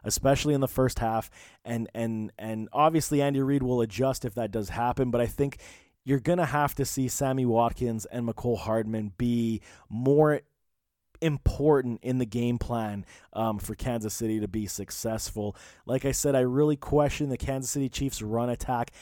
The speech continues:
They will have to play. Damian Williams and LeSean McCoy will have to do something,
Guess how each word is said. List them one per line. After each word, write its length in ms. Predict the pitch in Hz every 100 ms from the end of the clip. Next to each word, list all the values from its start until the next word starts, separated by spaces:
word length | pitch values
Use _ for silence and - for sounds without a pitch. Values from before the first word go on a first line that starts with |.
| - -
They 400 | 110 123 147 156
will 380 | 135 143 139
have 420 | 127 - 127 123 -
to 120 | 127 120
play. 400 | - 120 113 101
Damian 400 | 117 120 123 117
Williams 340 | 120 120 110
and 100 | 113
LeSean 320 | 110 120 117
McCoy 400 | 113 - 117 113 - - -
will 260 | 107 131 120
have 300 | 127 127 -
to 120 | 120
do 220 | 117 113
something, 600 | - 120 123 123 117